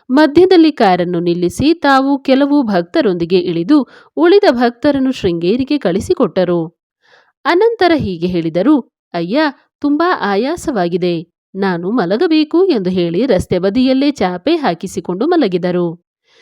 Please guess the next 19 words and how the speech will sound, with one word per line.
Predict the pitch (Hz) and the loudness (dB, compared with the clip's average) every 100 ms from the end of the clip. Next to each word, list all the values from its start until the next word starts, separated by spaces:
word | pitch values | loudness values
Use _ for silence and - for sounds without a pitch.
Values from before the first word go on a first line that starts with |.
| _ _ - | _ _ -2
ಕೆಲ | 370 480 | 2 2
ಸಮಯ | - 349 359 359 | 2 2 4 2
ಕಳೆದ | 330 247 247 | 2 0 0
ನಂತರ | 240 190 185 190 | -2 -2 -2 0
ಎಚ್ಚರಗೊಂಡು | 185 185 180 185 170 165 160 | 0 -2 -4 -2 -2 -4 -4
ಹೀಗೆ | 226 220 190 | -2 -4 -4
ಹೇಳಿದರು, | 202 165 170 170 262 262 - _ _ _ | -4 -6 -6 -4 -2 -2 -6 _ _ _
"ಅಯ್ಯ, | 185 180 294 269 - _ - | -6 -2 0 -2 -6 _ -6
ತುಂಬಾ | 285 302 381 | -2 0 0
ಬಾಯಾರಿಕೆ, | 311 214 226 320 349 165 180 180 160 - _ 233 | 0 0 -2 -2 -2 -4 -4 -4 -4 -10 _ -6
ನೀರಿದ್ದರೆ | 254 294 370 330 359 | -2 0 0 -2 -4
ತನ್ನಿ" | 415 254 190 175 | -2 -2 -2 -2
ಎನ್ನಲು | 311 302 185 170 311 277 _ _ 233 | 0 0 -2 0 0 -2 _ _ -4
ಜೊತೆಗಿದ್ದವರು | 285 320 440 311 220 247 233 240 | 0 2 2 2 2 0 0 0
ನೀರಿಲ್ಲವೆಂದರು. | 247 170 180 220 247 359 320 180 180 175 165 _ _ _ - | -2 -4 -4 -4 -2 -2 -2 -2 -2 -2 -4 _ _ _ -6
ಆಗ | 185 170 | -4 -4
ಅವರಲ್ಲೊಬ್ಬರು | 175 180 180 170 170 165 180 254 277 - _ - | -6 -4 -4 -4 -4 -4 -2 0 -2 -6 _ -2
ಬಾಟಲಿ | 254 294 339 370 359 | 0 2 0 0 2
ತೆಗೆದುಕೊಂಡು | 233 175 170 165 180 294 254 _ | 0 -2 -4 -4 -2 0 -2 _